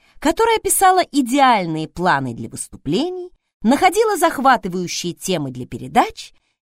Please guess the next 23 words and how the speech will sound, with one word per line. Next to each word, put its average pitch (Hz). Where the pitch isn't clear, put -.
и 339
сумела 320
доказать 226
Паломе 185
и -
ее 160
бывшему 120
продюсеру – 403
парню, 349
который 320
уволился, 269
прежде 247
чем 247
я 233
устроилась 226
на 220
его 208
место, 196
что -
чего-то 160
стою. -
"Такой 202
спец! -